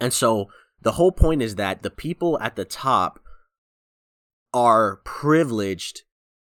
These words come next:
in that they, they get first dibs at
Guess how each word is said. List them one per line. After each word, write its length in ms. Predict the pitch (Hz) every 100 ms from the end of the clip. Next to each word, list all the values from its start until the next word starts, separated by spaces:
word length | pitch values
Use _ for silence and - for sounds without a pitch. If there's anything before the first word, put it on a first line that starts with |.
| _
in 440 | 139 131 120 110
that 280 | 117 113 107
they, 320 | 120 135 135
they 240 | 117 123 147
get 180 | 143 135
first 480 | - 135 143 117
dibs 520 | 107 123 113 104 101 -
at 320 | 107 104 92